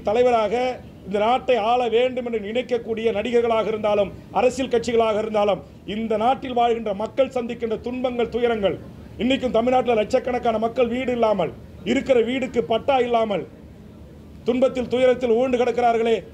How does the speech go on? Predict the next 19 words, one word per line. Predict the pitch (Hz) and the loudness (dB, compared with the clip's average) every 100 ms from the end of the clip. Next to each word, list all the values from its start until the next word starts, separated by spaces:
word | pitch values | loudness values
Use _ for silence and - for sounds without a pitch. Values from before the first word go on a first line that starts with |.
| - 233 | -6 0
இவர்களை | 247 247 247 | 2 2 0
குறித்து | 262 262 233 | -6 -4 -4
விஜய் | 220 247 | -2 2
அவர்களுக்கான | 240 226 226 240 190 262 | 2 2 0 0 -2 -2
புரிதல் | 269 254 226 | 0 0 0
என்ன? | 180 117 - - - - | -2 -6 -12 -18 -14 -2
இவர்களுக்காக | 226 247 233 262 247 175 | 2 2 2 2 2 2
போராடி | 247 254 240 233 | 2 2 2 4
இதை | 220 - - | 2 2 -2
பெற்றுத் | 226 269 220 | -2 0 2
தருவதற்கு | 247 240 226 220 220 | 4 4 2 -2 -2
களத்துக்கு | 254 262 208 233 | -2 -4 -4 -4
தன் | 185 | -2
படையோட | 220 240 254 226 | 0 2 4 2
வருவாரா? | 226 233 220 262 220 - 175 | 2 2 2 0 -2 -8 -4
ரசிகர்கள் | 220 254 240 196 | -2 0 -2 0
படையோடு? | 220 226 226 262 208 - - - - - - - - | 4 4 4 2 0 -6 -18 -20 -20 -20 -20 -18 -6
இதையெல்லாம் | 180 220 285 277 226 | 0 2 2 2 0
வாங்க, | 233 | 2